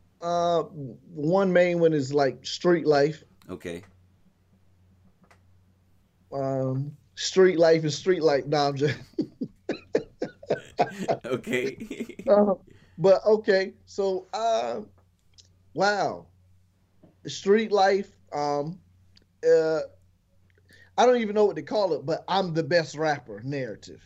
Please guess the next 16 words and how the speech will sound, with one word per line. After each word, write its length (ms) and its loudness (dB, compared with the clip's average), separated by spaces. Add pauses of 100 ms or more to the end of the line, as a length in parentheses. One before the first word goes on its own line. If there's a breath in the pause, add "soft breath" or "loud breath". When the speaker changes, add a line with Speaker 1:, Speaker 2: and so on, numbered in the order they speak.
(880)
Speaker 2:
Braggadocious, 840 -6
okay. 480 -10
Speaker 1:
Braggadocious, 920 -4 (100)
street, 520 -4 (100)
and 180 -4
then, 580 2
um, 520 -4 (1800)
then, 340 0
like, 320 2 (2000)
I 200 2
would 160 2
say, 440 -2
uh, 420 -2 (2500)
boss. 640 0 (560)
Boss. 240 0
Speaker 2:
Okay. 140 -6